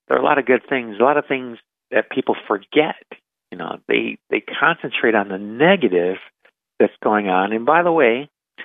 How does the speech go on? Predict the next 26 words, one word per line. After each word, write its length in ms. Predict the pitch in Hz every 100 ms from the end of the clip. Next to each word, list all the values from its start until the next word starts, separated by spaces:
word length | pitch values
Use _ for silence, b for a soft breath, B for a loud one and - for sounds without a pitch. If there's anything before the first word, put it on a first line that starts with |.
| B B B _ _ -
you 60 |
know, 120 | 123 - - _ _ _ _ _ _ _ _ - -
I 280 | - - 131
took 220 | - 165 - _ _ -
a 80 | 120
couple 280 | - 143 123
of 80 | 120
journalism 420 | 131 123 107 104
courses 360 | - 113 - 104
when 120 | 110
I 60 | 104
was 120 | 98
in 100 | 98
college 340 | - 120 110 95
and, 140 | 92
uh, 600 | 95 107 104 - _ -
on 100 | 110
my 140 | 104 95 -
school 280 | 123 113 98 _ _ _ _ _ _ _ -
newspaper 420 | 120 - 123 -
in 60 | 95
high 280 | - 120 -
school. 240 | - 90 - _ _ _ _ _ _ _ _ _ _
And 180 | 113 113
there 100 | 117
was 180 | 117 104